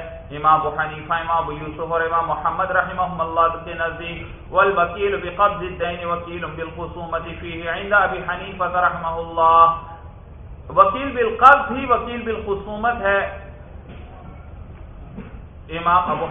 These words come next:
حنیفہ رحمہ اللہ کے نزدیک۔ بھائی، بھائی، ایک آدمی کو میں نے بھیجا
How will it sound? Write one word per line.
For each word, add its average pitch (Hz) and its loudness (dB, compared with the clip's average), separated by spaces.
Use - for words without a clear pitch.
حنیفہ 175 0
رحمہ 131 4
اللہ 123 0
کے 127 -8
نزدیک۔ 113 -8
بھائی، 104 -10
بھائی، 156 2
ایک 185 -2
آدمی 175 6
کو 202 -2
میں 190 -2
نے 190 -2
بھیجا 170 2